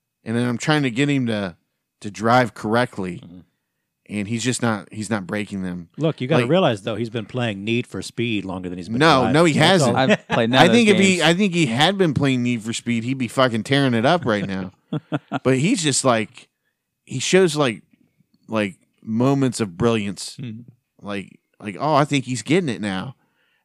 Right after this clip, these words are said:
Speaker 1: and then it's just like, go, like, one moment will change everything, and it just goes all downhill from there.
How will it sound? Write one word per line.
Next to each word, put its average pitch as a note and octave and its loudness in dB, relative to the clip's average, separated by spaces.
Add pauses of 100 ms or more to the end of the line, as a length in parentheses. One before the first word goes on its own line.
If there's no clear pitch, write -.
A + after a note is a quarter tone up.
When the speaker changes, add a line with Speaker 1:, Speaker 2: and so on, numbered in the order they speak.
Speaker 1:
and A#2 0
then C#3+ 4
it's C#3 2
just B2 0
like, A2 -2
go, A#2+ 0
like, G#2+ -4
one B2+ 0
moment A#2+ 0
will G#2+ -4
change G#2+ -2
everything, G2+ -2
and G2+ -4
it G2 -6
just G2 -6
goes G#2+ 0
all G#2+ 2
downhill G2 -4
from F#2 -12
there. F2+ -10